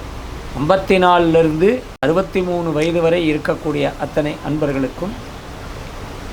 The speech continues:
சொத்து வாங்கக்கூடிய யோகம் உண்டு. உத்தியோகம் மாறுதலா போக வேண்டிய வேலை நேரம், சம்பளம் சரியா இல்ல, வேற வேலைக்கு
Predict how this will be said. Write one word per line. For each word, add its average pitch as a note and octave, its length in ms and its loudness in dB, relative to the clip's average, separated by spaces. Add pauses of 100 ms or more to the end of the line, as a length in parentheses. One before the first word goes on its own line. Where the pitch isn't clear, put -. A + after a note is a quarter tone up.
(340)
சொத்து F3 360 2
வாங்கக்கூடிய E3 640 4
யோகம் D#3+ 320 6
உண்டு. D#3 360 2 (1600)
உத்தியோகம் F3 600 6
மாறுதலா F#3+ 540 6
போக E3 180 6
வேண்டிய D3+ 320 4
வேலை D3+ 340 4 (100)
நேரம், E3 400 2 (1300)
சம்பளம் F#3+ 460 4
சரியா E3+ 360 4
இல்ல, E3 380 2
வேற D3+ 220 2
வேலைக்கு D#3 360 -2